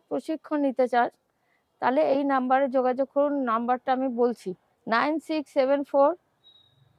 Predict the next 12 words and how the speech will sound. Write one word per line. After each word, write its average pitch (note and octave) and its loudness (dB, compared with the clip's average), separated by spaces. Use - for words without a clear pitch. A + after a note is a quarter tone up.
নাইন B3 2
ফাইভ C#4 -2
ওয়ান C4 0
ফোর C#4 2
নাইন A#3+ 0
এইট। F#3+ -6
আমি C#4+ -2
এই, D#4 0
আহ, A#3 -2
মাশরুম B3 -4
ফার্মটার C4 -2
থেকে D4+ 0